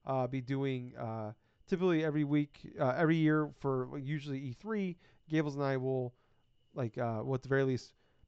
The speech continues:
come to, come together that night and then, like, talk about what happened at the show.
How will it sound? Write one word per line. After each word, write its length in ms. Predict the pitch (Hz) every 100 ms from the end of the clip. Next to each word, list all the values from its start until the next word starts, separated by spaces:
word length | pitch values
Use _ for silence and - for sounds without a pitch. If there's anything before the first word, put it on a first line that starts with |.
| _ _
come 160 | 151 143
to, 100 | 143
come 360 | - 135 135
together 280 | 123 143 127
that 200 | 123 123
night 320 | 135 131 139 -
and 160 | 135 123
then, 180 | 123 117
like, 220 | 113 107
talk 280 | - 120 -
about 200 | 131 120
what 80 | 117
happened 260 | 123 143
at 20 | 151
the 60 |
show. 340 | - 160 151